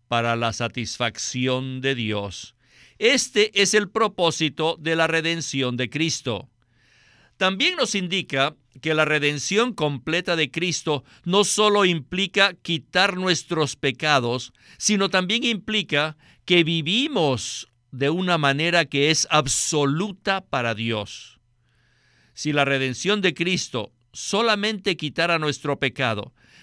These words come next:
pero no nos capacitara para vivir de una manera absoluta para Dios, esto indicaría que su redención no es completa, solo está a mitad del camino. Pero, aleluya,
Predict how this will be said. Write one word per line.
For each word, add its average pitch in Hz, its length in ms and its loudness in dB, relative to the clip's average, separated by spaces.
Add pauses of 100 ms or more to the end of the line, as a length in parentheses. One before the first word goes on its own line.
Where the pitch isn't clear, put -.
pero 170 380 2
no 180 180 -2
nos 285 220 -6
capacitara 196 920 0
para 151 280 0
vivir 135 640 -2 (380)
de 123 180 -4
una 175 260 0
manera 156 440 2
absoluta 147 580 0
para 131 220 0
Dios, 147 440 -2 (320)
esto 208 320 0
indicaría 208 840 2 (580)
que 160 300 0
su 202 240 2
redención 190 1000 2
no 185 160 0
es 208 200 2
completa, 220 920 -4 (460)
solo 214 340 4
está 175 380 4
a 180 100 6
mitad 175 320 2
del 196 160 2
camino. 180 600 -2 (180)
Pero, 208 440 2
aleluya, 156 920 0